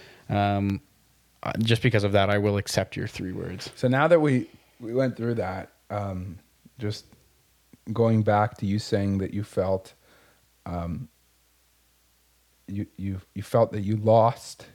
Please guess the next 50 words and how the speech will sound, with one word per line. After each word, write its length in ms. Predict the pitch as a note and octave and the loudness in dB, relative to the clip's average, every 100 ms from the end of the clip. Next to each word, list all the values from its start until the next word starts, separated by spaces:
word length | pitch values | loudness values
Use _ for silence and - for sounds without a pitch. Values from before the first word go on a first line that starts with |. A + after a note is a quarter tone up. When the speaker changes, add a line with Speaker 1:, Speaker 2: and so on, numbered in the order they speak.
| - | -6
Speaker 2:
your 160 | G2 | -4
success 680 | G2+ - - - C3+ A2+ - | -4 -6 -6 0 2 2 -2
coming 380 | - A2+ G#2+ G2+ | -2 0 2 2
here 440 | A2 G#2 G#2 G#2+ - _ _ _ _ | 2 2 4 2 -2 _ _ _ _
and 140 | G2 G2 | -2 0
you 80 | G2+ | 2
lost 420 | A2 A2+ A#2+ A#2 | 4 2 0 2
your 120 | G#2 | 4
identity. 680 | G#2 G#2 G2+ G#2 G#2 F2+ A#2 - - - - | 4 2 2 2 2 0 -2 -8 -18 -6 4
And 80 | B2+ | 6
Speaker 1:
Yeah, 0 | |
Speaker 2:
you 60 | |
were 40 | A#2 | 6
Speaker 1:
not 80 | G#3 | 6
my 80 | C#4+ | 6
Speaker 2:
questioning 240 | D3 B2+ | 4 2
Speaker 1:
success. 340 | B2+ B2 B2+ | 4 4 4
I, 100 | A2+ | 0
you're, 280 | A2 C3+ D3+ | 0 0 2
Speaker 2:
Wait, 80 | D3 | 4
Speaker 1:
you're 120 | F3 | 6
Speaker 2:
wait, 80 | C#3 | 8
Speaker 1:
right. 160 | D3 C#3 | 8 8
Speaker 2:
wait. 60 | |
Speaker 1:
Like, 120 | B2+ C3+ | 6 4
I 60 | |
never 200 | E3+ G#3 | 4 6
Speaker 2:
Let 80 | D3+ | 4
me 60 | A#2 | 4
finish. 160 | A2+ | 4
Let 240 | A2+ A#2+ B2 | 6 6 6
me 60 | |
Speaker 1:
lost. 160 | C3 C3 | 2 2
Speaker 2:
finish. 260 | A2 F#2 - - - - | 0 -2 -8 -20 -20 -2
And 160 | A#2 A2+ | 2 4
you're 140 | A2 | 4
questioning, 840 | - C3+ C3 - A#2+ A2+ G#2+ G#2 - _ | 2 0 0 0 0 0 0 -2 -6 _
um, 520 | G2 G2+ G2+ F#2+ A#2 C3 - | -2 0 0 -2 -6 -10 -2
who 180 | C3+ | 2
you 180 | B2+ A#2 | 2 2
were 440 | A2 B2+ B2 A2 - | 4 6 6 4 0
as 140 | G#2+ | -2
a 40 | G2+ | -2
person, 640 | - D#3 C#3+ - F2 B2 - _ _ _ _ _ _ _ _ _ _ _ | 2 2 2 -2 -4 -8 -12 _ _ _ _ _ _ _ _ _ _ _
um, 380 | G2 F2 F2 F2+ - | -6 -6 -6 -10 -4
and 140 | G#2 | 0
your 80 | G#2 | 0
view 220 | G2+ D3+ | 4 4
of 80 | C#3 | 4
yourself. 640 | A2 G2 F2 E2 F#2 - | 0 -4 -4 -2 -4 -8